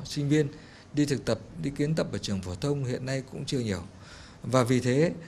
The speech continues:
sự gắn bó giữa trường đại học sư phạm với trường phổ thông, trong đó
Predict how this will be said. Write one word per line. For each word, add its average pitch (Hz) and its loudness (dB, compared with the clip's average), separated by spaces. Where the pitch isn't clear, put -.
sự 127 2
gắn 147 2
bó 147 4
giữa 165 2
trường 110 -2
đại 101 -2
học 104 0
sư 151 -4
phạm 104 -2
với 139 -2
trường 117 0
phổ 92 -6
thông, 147 0
trong 143 0
đó 131 0